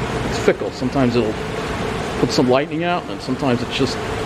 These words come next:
it's more rain than anything else, unfortunately. So, just kind of blah.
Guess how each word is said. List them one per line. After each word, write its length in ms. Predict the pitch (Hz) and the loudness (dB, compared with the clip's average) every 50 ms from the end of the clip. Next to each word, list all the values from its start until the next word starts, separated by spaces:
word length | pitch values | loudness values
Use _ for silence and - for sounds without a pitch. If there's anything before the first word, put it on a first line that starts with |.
| - - - - - | -4 -4 -4 -4 -4
it's 100 | - - | 0 4
more 140 | 170 156 139 | 4 4 6
rain 300 | 110 123 135 139 135 127 | 6 4 4 4 4 2
than 120 | 120 117 | 2 0
anything 360 | 120 117 117 101 90 107 104 107 | 0 -2 -2 -4 -4 -4 -2 0
else, 220 | 104 104 98 - | 0 0 0 -2
unfortunately. 760 | - - - - 113 98 92 - 87 87 87 80 82 90 92 - - - - | -4 -4 -2 0 2 2 2 0 -2 -2 -2 -2 0 0 0 -2 -2 -4 -4
So, 260 | - - 90 95 95 - - - - - - - - - - - - - - | -2 -2 0 -2 -2 -2 -4 -6 -6 -6 -4 -4 -4 -4 -4 -4 -4 -4 -2
just 160 | - - - - | -2 -2 0 2
kind 220 | - 120 113 - | 2 2 4 2
of 120 | - 85 | 0 0
blah. 560 | 131 147 165 165 160 160 156 156 156 156 156 | 2 4 4 6 6 4 4 4 2 2 0